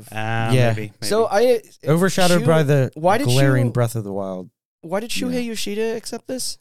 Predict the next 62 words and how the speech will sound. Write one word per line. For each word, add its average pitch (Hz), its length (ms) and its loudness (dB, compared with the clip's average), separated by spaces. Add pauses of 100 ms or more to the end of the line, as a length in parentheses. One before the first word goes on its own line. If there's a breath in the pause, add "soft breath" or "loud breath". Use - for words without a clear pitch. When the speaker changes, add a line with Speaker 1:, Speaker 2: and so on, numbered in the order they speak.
Speaker 2:
Uh, 135 340 0
'cause 143 180 -6
Speaker 3:
Yo, 190 120 6
Speaker 2:
it, 135 80 2
Speaker 3:
he 233 160 2
Speaker 2:
'cause 151 140 2
it 151 40 8
Speaker 3:
loves 147 440 4
fucking 117 360 0
PlayStation 113 540 -2
indie 104 220 -4
games. 90 420 -12
Speaker 2:
Yeah, 131 220 2
Speaker 1:
Oh, - 60 4
Speaker 2:
it's 147 120 -4
a, 151 160 -8
it's 156 160 -4
a 127 40 -12
PlayStation 120 760 -6 (160)
indie. 101 340 -8 (100)
Speaker 1:
Sure. 185 480 -2
Speaker 3:
Yeah. 127 280 2
Speaker 2:
And 120 180 0
Speaker 1:
But 165 120 4
Speaker 2:
the 123 200 -2
studio 139 360 -2
couldn't 123 280 -6
make 110 240 -8
it. 123 60 -4
Speaker 1:
Oh, 131 260 2
Speaker 2:
So 113 60 -4
Speaker 1:
okay. 117 120 -2
Speaker 2:
then 117 120 0
Speaker 3:
Yeah. - 40 -6
Speaker 2:
he 123 140 -2
was 113 160 -6
there, 104 220 -4
so 117 120 -12
they 104 100 -4
Speaker 1:
I - 40 4
didn't 392 120 0
Speaker 2:
let 415 40 4
him 359 60 4
Speaker 1:
realize 285 180 2
you 220 60 -6
Speaker 2:
accept 214 260 -4
Speaker 1:
said 151 80 -6
Speaker 2:
it. 165 100 -4
Speaker 1:
it, - 20 -16
you 170 120 -6
wrote 180 160 -4
it's 170 120 -8
also 175 260 -4
presented 156 360 -8
by 151 100 -6
the 147 80 -6
creator 143 240 -6
of 135 60 -6
As 135 140 -6
Dusk 131 180 -8
Falls, 123 380 -8
which - 200 -14